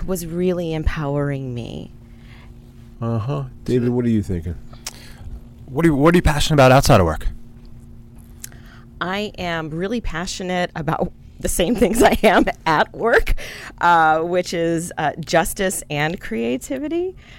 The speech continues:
Speaker 1: Um, but at home, it mostly comes out in, uh, cooking.
Speaker 2: Is that justice thing have anything to do with the Latino thing?
Speaker 1: It absolutely does.
Speaker 2: Like what? What are you telling? What are you talking about there?
Speaker 1: So, um,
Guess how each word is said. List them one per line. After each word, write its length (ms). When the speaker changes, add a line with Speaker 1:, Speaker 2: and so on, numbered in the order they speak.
Speaker 1:
Um, 460
but 160
at 220
home, 400
it 100
mostly 380
comes 320
out 340
in, 320
uh, 380
cooking. 440
Speaker 2:
Is 120
that 220
justice 460
thing 140
have 100
anything 280
to 60
do 140
with 140
the 80
Latino 560
thing? 320
Speaker 1:
It 160
absolutely 720
does. 320
Speaker 2:
Like 200
what? 260
What 80
are 20
you 60
telling? 360
What 100
are 40
you 60
talking 320
about 220
there? 140
Speaker 1:
So, 480
um, 400